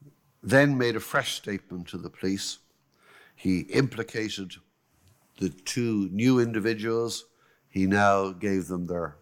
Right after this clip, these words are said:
proper names and stated that Philbin was not present. As far as Mi-, Miles Joyce was concerned, he said that Miles was present at the house but did not go in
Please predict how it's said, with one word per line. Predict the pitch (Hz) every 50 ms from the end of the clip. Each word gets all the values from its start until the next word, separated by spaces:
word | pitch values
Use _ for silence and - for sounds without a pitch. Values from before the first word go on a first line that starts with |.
| _ -
proper | - 117 107 - 95 95
names | 92 95 98 98 95 95 101 104 - - - - _ _ _ _ _ _ - - - - - - _ _ - -
and | 104 101 95 92 92 87 - - _ _ _ _ _ -
stated | - - - 120 117 110 - 101 98 82
that | 95 92 -
Philbin | - - 120 113 107 98 85 92 92 90 95
was | 101 95 90 95
not | 98 98 90 85 -
present. | - - - 110 104 - 82 85 - - - _ _ _ _ _ _ _ - - - _ _ _ - - - _ _ _ _ _ _ _ _ _ _ _ _ _ _ _ _ _ _ _ _ _ -
As | 113 -
far | - 139 135
as | 131 113 120
Mi-, | 135 127 123 123 127 123
Miles | 127 123 123 120 117 110 -
Joyce | - 127 127 131 131 - -
was | 123 107 -
concerned, | - 117 107 98 - - 110 110 104 104 101 98 - - - _
he | - 110 101
said | - - 117 104 101 98 92 - - _ _ -
that | 107 101 - -
Miles | 101 107 107 104 104 101 98 92 -
was | 101 92 -
present | - - 135 123 107 117 104 92
at | 92 87
the | - 90
house | 92 101 95 92 - -
but | - 95 82
did | - 101 82
not | 90 87 87 85 -
go | - 90 90 90
in | 90 85 85 85 82